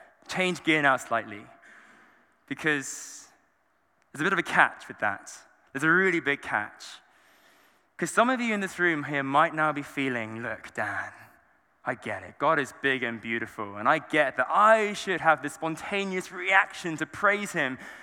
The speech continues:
But you know what? I'm kinda tired.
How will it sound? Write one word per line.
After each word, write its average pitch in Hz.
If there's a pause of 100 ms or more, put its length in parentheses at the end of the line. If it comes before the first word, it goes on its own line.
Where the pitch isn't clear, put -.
(100)
But 165
you 165
know 254
what? 220 (1120)
I'm 139
kinda -
tired. 123